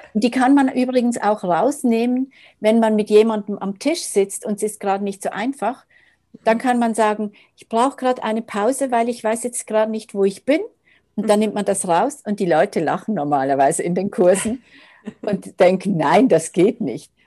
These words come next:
Speaker 1: Aber
Speaker 2: Mhm.
Speaker 1: normalerweise weckt das Interesse.
Speaker 2: Ja.
Speaker 1: Und zeigt auch, „Aha, mir ist das wichtig. Ich will
Speaker 2: Mhm.
Speaker 1: wirklich verbunden mit dir sprechen.
Speaker 2: Ja.
Speaker 1: Also schaue ich, was bei mir läuft und teile dir das mit.“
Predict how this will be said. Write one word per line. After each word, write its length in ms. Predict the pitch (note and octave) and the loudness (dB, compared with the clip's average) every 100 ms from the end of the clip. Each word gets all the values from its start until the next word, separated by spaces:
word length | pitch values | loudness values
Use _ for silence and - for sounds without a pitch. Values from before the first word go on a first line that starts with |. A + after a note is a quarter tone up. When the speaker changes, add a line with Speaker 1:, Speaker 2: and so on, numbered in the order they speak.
| - | -8
Speaker 1:
Aber 180 | E3 | -2
Speaker 2:
Mhm. 60 | D#3+ | 0
Speaker 1:
normalerweise 760 | D3 C#3 C#3 A3+ B3+ C4+ C4+ | 0 0 2 2 2 0 -2
weckt 240 | C#4 C#4+ - | -6 -8 -8
das 140 | C#4+ | -6
Interesse. 640 | C#4+ D4+ E4+ C#4+ - - - _ _ _ _ _ _ _ _ _ _ _ | -6 -6 -8 -6 -6 -10 -16 _ _ _ _ _ _ _ _ _ _ _
Speaker 2:
Ja. 240 | G3 F#3+ - | -4 -4 -2
Speaker 1:
Und 160 | G#3+ | -4
zeigt 380 | A3 G3 B3+ - | 2 2 2 0
auch, 200 | G3 - | -4 -2
„Aha, 340 | G#3+ F4 F4 | -4 -2 -2
mir 180 | C3+ E3+ | -2 -2
ist 160 | E3+ E3+ | -4 -6
das 180 | D#3 G#3+ | -8 -4
wichtig. 480 | E4+ - C3+ B2+ _ - | -6 -6 -10 -10 _ -8
Ich 160 | F3+ A#3 | -4 0
will 140 | - | 0
Speaker 2:
Mhm. 60 | D#3 | 0
Speaker 1:
wirklich 500 | - - B3 C4+ - | -6 -8 -10 -10 -12
verbunden 580 | - G3+ G#3 G#3 G3+ G3+ | -6 -2 0 -2 -2 -4
mit 160 | F3+ F3+ | -4 -4
dir 140 | E3 | -4
sprechen. 580 | - - C#4 - C#3+ D#3+ _ _ _ _ _ | -4 -6 -6 -8 -16 -18 _ _ _ _ _
Speaker 2:
Ja. 60 | D#3+ | -2
Speaker 1:
Also 180 | E3+ A#3+ | 0 0
schaue 300 | - D3 E3 | -2 -2 -2
ich, 120 | G3 | -4
was 140 | G3 | -12
bei 160 | - G#3+ | -8 -6
mir 200 | G#3+ A3+ | -6 -8
läuft 420 | C4+ G#3 D3+ - | -10 -10 -12 -18
und 260 | - F#3 - | -14 -14 -12
teile 320 | D3+ C3+ D#3+ | -12 -8 -8
dir 180 | F#3+ G#3+ | -6 -8
das 220 | A#3 - | -10 -10
mit.“ 320 | C4 - - | -12 -12 -20